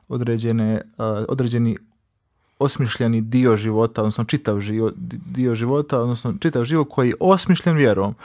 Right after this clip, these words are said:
E, danas osobno, barem ja, o tako susrećem ljude koji kažu da su vjernici, ali.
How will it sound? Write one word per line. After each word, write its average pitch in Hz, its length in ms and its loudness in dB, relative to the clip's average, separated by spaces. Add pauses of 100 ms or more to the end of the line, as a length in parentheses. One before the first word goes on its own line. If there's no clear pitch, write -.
(140)
E, - 40 -20 (380)
danas 185 460 0
osobno, 175 600 0 (180)
barem 151 420 0
ja, 151 160 2
o 123 80 2
tako 139 280 0
susrećem 139 440 -4
ljude 135 320 0 (440)
koji 131 320 -2
kažu 127 360 0
da 120 220 -2
su - 160 -4
vjernici, 120 600 0
ali. 110 320 4